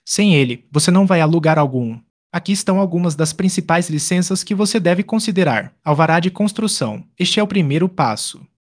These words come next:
Sem ele, o seu sonho vai ficar só na sua cabeça. Licença ambiental. Se você está pensando em fazer uma pousada que respeite a natureza,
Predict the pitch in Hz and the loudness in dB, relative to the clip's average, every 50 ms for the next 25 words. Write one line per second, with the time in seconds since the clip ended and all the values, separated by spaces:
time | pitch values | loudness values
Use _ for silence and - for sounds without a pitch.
0 | _ _ _ - 190 190 180 165 156 147 131 127 123 - - 180 - - 185 185 | _ _ _ -2 2 2 4 4 2 2 0 -2 -6 -6 -4 -4 -2 -2 -2 -2
1 | - - 190 190 190 175 196 196 190 - 202 - 190 196 196 190 - 185 170 165 | 0 0 2 2 2 2 0 0 -2 -4 -2 0 2 2 2 2 0 0 0 0
2 | 170 - - 202 202 196 - 151 139 139 131 117 113 - - - - - _ _ | 0 0 -2 -2 -2 -2 -4 -4 -2 -2 -2 -2 -4 -6 -8 -10 -12 -18 _ _
3 | _ _ _ _ - 175 170 - 220 226 220 220 196 202 196 185 190 190 190 - | _ _ _ _ -2 -2 2 4 4 2 2 2 0 2 2 4 4 4 4 4
4 | 151 147 143 147 - _ - - - 165 180 180 - 208 190 - - 170 - 185 | 2 2 2 -2 -6 _ -6 -4 0 0 2 2 2 0 0 0 -2 0 2 2
5 | 185 180 - 185 185 180 185 180 180 196 175 151 170 175 180 190 185 - 190 185 | 2 2 2 2 4 4 4 2 2 2 2 2 2 2 2 0 2 2 0 2
6 | 143 160 165 170 180 175 185 160 170 165 - - 165 170 185 - - 175 175 175 | 4 2 2 2 0 0 2 2 0 0 0 0 0 2 2 2 0 0 0 0
7 | 180 202 170 143 127 120 127 120 | 0 2 2 2 0 -2 -4 -10